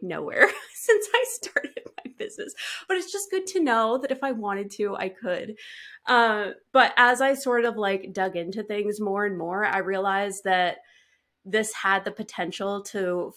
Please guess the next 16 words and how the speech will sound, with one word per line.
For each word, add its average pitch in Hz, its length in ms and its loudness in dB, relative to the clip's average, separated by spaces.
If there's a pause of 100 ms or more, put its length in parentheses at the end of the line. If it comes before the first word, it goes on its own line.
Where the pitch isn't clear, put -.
financially 190 760 -2
set 180 520 -2
not 220 240 4
only 226 240 2
me 175 320 -2
up 208 320 -4
incredibly 214 560 -2
well 208 280 0
for 220 100 -10
the 214 120 -8
future, 220 500 -4
but 214 160 -2
also 190 260 -4
my 180 260 -4
family. 185 380 -4
So 185 300 0